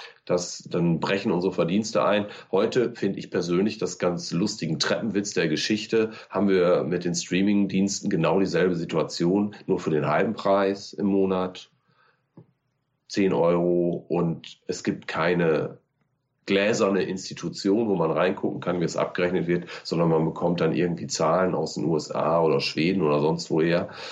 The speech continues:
und hat gar keine Kontrollmechanismen, ob das, auf welcher Grundlage diese Zahlen, äh, entstanden sind. Äh, insofern halte ich dieses System einer monatlichen Abogebühr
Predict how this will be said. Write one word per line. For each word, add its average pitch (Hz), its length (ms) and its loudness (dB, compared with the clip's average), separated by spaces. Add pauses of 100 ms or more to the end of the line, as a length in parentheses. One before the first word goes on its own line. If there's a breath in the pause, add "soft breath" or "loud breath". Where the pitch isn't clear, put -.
(120)
und - 180 -2
hat 85 160 -4
gar 71 200 0
keine 76 800 0
Kontrollmechanismen, 76 1200 0 (380 loud breath)
ob - 220 -8
das, - 540 -6
auf - 200 -4
welcher 78 240 0
Grundlage 76 560 2
diese 73 240 -4
Zahlen, 69 580 0
äh, - 280 0
entstanden - 600 0
sind. 69 400 -2 (540 loud breath)
Äh, 76 240 2
insofern 98 600 2 (200 loud breath)
halte 101 240 0
ich - 100 -6
dieses 92 320 -6
System 127 600 -2
einer 90 300 2
monatlichen 92 1200 0 (240)
Abogebühr 85 800 0